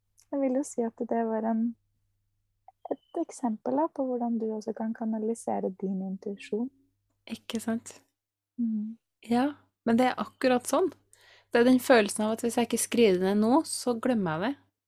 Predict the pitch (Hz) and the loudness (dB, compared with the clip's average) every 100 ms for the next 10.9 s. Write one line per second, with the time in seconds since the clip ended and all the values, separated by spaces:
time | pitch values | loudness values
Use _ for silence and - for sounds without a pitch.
0 | _ _ _ 226 220 208 226 233 240 240 | _ _ _ -4 -2 -4 0 2 4 4
1 | 262 - - 208 269 277 _ _ _ _ | 4 0 -2 0 0 -2 _ _ _ _
2 | _ _ _ _ _ _ _ _ _ _ | _ _ _ _ _ _ _ _ _ _
3 | _ 240 220 214 190 202 220 220 208 196 | _ -4 0 2 2 2 0 0 -2 0
4 | 202 202 202 196 214 214 - - 220 - | 0 2 0 -2 -6 -8 -8 -2 -2 0
5 | - 185 175 180 240 233 - 202 196 190 | 2 4 4 2 2 0 0 2 2 2
6 | 180 - 185 202 185 214 247 220 208 - | 0 -4 -4 -4 0 4 4 4 0 -2
7 | - - - 202 190 190 196 - 185 - | -12 -20 -4 0 0 0 -2 -2 -4 -4
8 | - 240 - _ _ _ _ _ - 254 | -2 -2 -4 _ _ _ _ _ -2 0
9 | 220 240 _ - - 214 220 202 - - | 0 -6 _ -8 -2 0 2 0 0 -4
10 | 202 196 - 202 196 165 165 196 | -6 -4 -6 -4 -4 -4 -4 -4